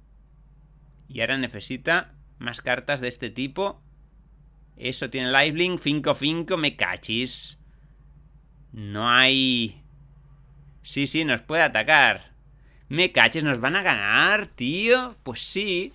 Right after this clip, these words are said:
Nos van a ganar con esta basura baraja, tío. No hay manera de, de, de hacer nada. Esto puedo hacer target al rival. Regresa la ca-,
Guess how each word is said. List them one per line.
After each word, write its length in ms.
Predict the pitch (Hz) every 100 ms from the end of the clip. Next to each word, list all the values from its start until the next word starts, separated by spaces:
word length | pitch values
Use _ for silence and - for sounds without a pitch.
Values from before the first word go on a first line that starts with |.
| - _ _ - - - - -
Nos 220 | 123 113
van 160 | 160 196
a 80 |
ganar 320 | 185 156 190 -
con 160 | 147
esta 260 | 180 - 185
basura 460 | 127 - 180 190
baraja, 480 | 151 127 185 - 120
tío. 500 | 147 220 190 113 95 - _ _ - - - - - - - - - - - - _
No 180 | 117 143
hay 80 | 196
manera 480 | 180 147 180 175 156
de, 100 | 143
de, 360 | 131 131 127
de 100 | 113
hacer 280 | 127 - 147
nada. 460 | 135 170 170 117 117
Esto 340 | 147 - 190
puedo 220 | 160 160
hacer 280 | 143 139 135
target 320 | 123 123 123
al 100 | 113
rival. 440 | 110 107 117 185 185
Regresa 340 | 127 131 196
la 340 | 175 135 120 117
ca-, 220 | 151